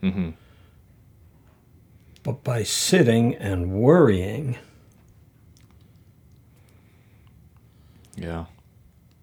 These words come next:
Speaker 1: It's not gonna get you forward.
Speaker 2: Not gonna get you forward.
Speaker 1: Yeah. I mean, you could think of, um,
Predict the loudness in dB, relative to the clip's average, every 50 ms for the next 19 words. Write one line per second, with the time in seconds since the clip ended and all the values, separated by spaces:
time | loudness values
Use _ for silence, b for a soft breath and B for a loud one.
0 | _ _ _ _ _ -8 -6 -6 -2 -2 -2 -4 -4 -6 -8 -8 -10 -10 -10 -10
1 | -12 -8 -6 -6 -6 -6 -6 -8 -12 -16 -20 -20 _ _ _ b b b b b
2 | b b b b b b 0 2 2 4 4 4 2 2 2 2 0 -2 -2 -4
3 | -6 -6 -4 -2 0 2 2 2 0 0 -2 -6 -12 -16 -14 -10 -8 -8 -8 -10
4 | -14 -18 -20 -20 _ _ _ _ _ _ _ _ _ _ B B B B B B
5 | B B 0 0 2 2 2 0 -2 -2 -4 -6 -4 -4 -4 -2 0 -2 -2 -2
6 | 0 0 0 0 2 0 0 0 0 -2 -4 -4 -6 -10 -12